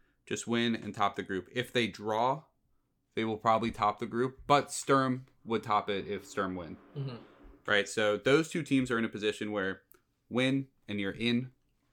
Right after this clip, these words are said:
Speaker 1: And both those teams are actually in a position where just a draw is enough. So it really comes down to if
Speaker 2: Even
Speaker 1: Michelin or
Speaker 2: if,
Speaker 1: Feyenoord can pick up
Speaker 2: say
Speaker 1: a
Speaker 2: if
Speaker 1: win.
Speaker 2: Lazio draws Feyenoord, what happens if Mi-,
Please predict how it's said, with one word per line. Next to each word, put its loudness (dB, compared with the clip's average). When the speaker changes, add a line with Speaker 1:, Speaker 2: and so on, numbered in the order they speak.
Speaker 1:
And -2
both 4
those 2
teams -2
are 4
actually -2
in -4
a -12
position -8
where -8
just -14
a -10
draw -6
is -14
enough. -14
So 2
it -2
really 8
comes -2
down 0
to -4
if -4
Speaker 2:
Even -2
Speaker 1:
Michelin 4
or 6
Speaker 2:
if, 2
Speaker 1:
Feyenoord 4
can -6
pick -8
up -2
Speaker 2:
say 4
Speaker 1:
a 4
Speaker 2:
if -2
Speaker 1:
win. 4
Speaker 2:
Lazio 4
draws -2
Feyenoord, -4
what -6
happens -8
if -14
Mi-, -12